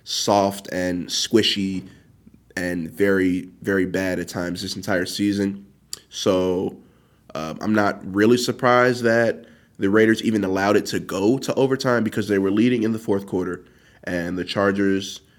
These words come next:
had to, I think they had to drive the entire length of the field, or if not, uh, very close to the entire length of the field.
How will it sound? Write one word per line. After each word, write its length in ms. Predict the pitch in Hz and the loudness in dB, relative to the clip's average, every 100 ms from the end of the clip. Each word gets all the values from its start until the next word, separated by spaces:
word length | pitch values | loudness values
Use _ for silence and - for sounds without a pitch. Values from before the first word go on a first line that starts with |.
| _ _ _ _ _ | _ _ _ _ _
had 500 | - 87 90 90 85 | -10 -6 -4 -4 -6
to, 720 | - - 90 87 87 87 87 - - _ _ _ _ _ _ _ _ | -8 0 0 2 0 -2 -4 -8 -18 _ _ _ _ _ _ _ _
I 60 | 120 | -10
think 240 | - 123 | 0 0
they 120 | 160 | 2
had 100 | 160 | 0
to 60 | 160 | 0
drive 280 | 160 156 156 | 2 2 4
the 80 | 151 | 0
entire 280 | 143 151 | 2 0
length 200 | 151 147 | 0 -2
of 60 | 147 | -4
the 60 | 143 | -4
field, 360 | 143 143 147 | 0 2 2
or 200 | - 101 | 2 2
if 80 | 98 | 2
not, 360 | 101 113 110 - - _ _ | 2 4 4 0 -16 _ _
uh, 280 | 64 64 - - - | -8 -6 -8 -12 -12
very 320 | 98 98 101 | -6 2 2
close 300 | 98 107 98 101 | 2 2 2 0
to 100 | 101 | -2
the 120 | 98 | -2
entire 240 | 92 101 | 0 0
length 200 | 98 98 | 0 -2
of 100 | 92 | -8
the 60 | - | -4
field. 320 | 95 95 - | 0 2 0